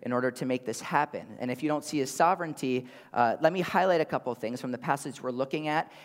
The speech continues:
and from where we've been in Acts so far that can kind of shed some light on this. So in the beginning of Acts,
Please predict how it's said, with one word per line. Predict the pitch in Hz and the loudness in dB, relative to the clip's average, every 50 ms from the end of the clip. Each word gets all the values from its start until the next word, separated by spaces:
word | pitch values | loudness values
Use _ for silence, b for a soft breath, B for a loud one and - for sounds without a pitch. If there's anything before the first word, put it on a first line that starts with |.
| B B | B B
and | - 127 127 127 123 87 - | 0 0 0 0 -4 -6 -8
from | - - 143 135 135 | -2 0 0 0 2
where | 131 139 139 | 2 2 2
we've | 127 135 120 107 135 | 2 0 -4 -2 0
been | 147 143 | 0 2
in | 147 147 139 | 2 2 2
Acts | 139 131 131 135 - - | 2 2 2 0 -4 -10
so | - - 131 123 | -6 -4 -4 -4
far | - - 143 131 123 127 | -2 2 2 4 4 4
that | 117 117 113 - | 0 -2 -2 -4
can | 113 113 113 | -6 -6 -4
kind | - - 139 120 117 113 | -4 -2 -2 0 -2 -2
of | 110 110 B B B B B | -6 -6 B B B B B
shed | - - - 123 - | -4 2 2 2 2
some | - 139 127 123 | 0 -4 0 2
light | 127 135 139 | 4 4 4
on | 131 117 110 110 | 2 0 -4 -6
this. | 101 92 98 - | -10 -10 -12 -12
So | - - 151 135 135 | -6 0 0 2 2
in | 139 | 2
the | 127 | 0
beginning | 113 139 131 - 185 190 202 196 | -2 -4 2 2 2 4 4 2
of | 170 135 120 | 0 0 0
Acts, | 110 113 113 127 - - - - - - | 0 0 -2 -2 -4 -8 -16 -16 -18 -18